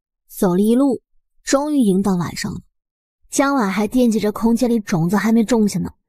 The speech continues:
所以今天晚上草草的洗漱过后，他就躺在了板车上补觉。等他睡了一觉醒来，众人都已经渐渐睡过去了，然后轻手轻脚的离开队伍。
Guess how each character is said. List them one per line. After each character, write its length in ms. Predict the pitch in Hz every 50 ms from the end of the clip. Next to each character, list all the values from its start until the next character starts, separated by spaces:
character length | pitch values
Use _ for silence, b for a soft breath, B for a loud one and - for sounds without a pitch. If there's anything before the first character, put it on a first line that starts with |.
| _ _ _ _
所 220 | - - - 247 233
以 100 | 233 214
今 120 | - 226
天 160 | 220 240 226
晚 160 | 208 185 165
上 260 | 156 - 208 180 160 - - B B B B B
草 280 | B - - 190 190 214
草 160 | 214 - 196
的 80 | 180 208
洗 180 | - - 190
漱 180 | 175 - 220 202
过 180 | - 196 190 185
后， 260 | - - 185 - - B B B B B
他 160 | B - 220 214
就 100 | 226 208
躺 260 | - - - 156 160
在 120 | - 214
了 100 | 196 185
板 200 | - - - 190
车 140 | 196 - 220
上 180 | 202 - 185 175
补 120 | - -
觉。 260 | 151 - - 190 196 - _ _ _ _ _ _ _ -
等 120 | - 196
他 100 | 202 220
睡 240 | 240 - - 302 277
了 80 | 262 240
一 60 | 214
觉 180 | 196 233 220 220
醒 240 | 202 - 190 180
来， 300 | 180 170 170 170 196 - _ _ B B B B B
众 240 | - - 254 247 233
人 120 | 220 220
都 120 | 220 233
已 80 | 220 202
经 380 | 170 - 208 202 208 214 220 208
渐 180 | - 240 214
渐 80 | 214 220
睡 240 | - - 254 208 180
过 120 | - 180
去 140 | - - -
了， 120 | - - _ _ _ _ _ _ _ _
然 260 | - - - 220 202
后 160 | 202 220 208 196
轻 400 | - - - - 233 233 233 220
手 260 | - 175 156 - -
轻 280 | 165 - - 220 220 214
脚 180 | 202 196 143
的 80 | - -
离 120 | 165 180
开 160 | 175 - - 190
队 180 | - 208 180
伍。 160 | 160 - -